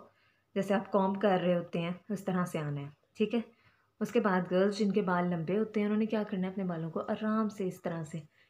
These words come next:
ठीक है, जैसे आप बहुत ही किसी प्यारी चीज़ को सहला रहे होते हैं इस तरह से आपने अपने बालों को धोना है।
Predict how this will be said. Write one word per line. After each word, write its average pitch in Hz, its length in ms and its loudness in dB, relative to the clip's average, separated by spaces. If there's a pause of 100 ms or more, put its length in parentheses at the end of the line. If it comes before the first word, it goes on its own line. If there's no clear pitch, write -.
(100)
ठीक 202 140 -4
है, 262 60 2
जैसे 233 200 0
आप 196 140 -2
बहुत 208 300 -4
ही 247 60 -2
किसी 226 240 -2
प्यारी 175 300 0
चीज़ 190 220 -6
को - 100 -6
सहला 175 440 -2
रहे 180 140 -2
होते 196 220 -4
हैं 208 160 -6 (380)
इस - 180 -4
तरह 202 180 0
से 180 140 -2
आपने 165 240 -6
अपने 165 180 -8
बालों 160 240 -4
को 180 140 -6
धोना 160 240 -4
है। 151 140 -6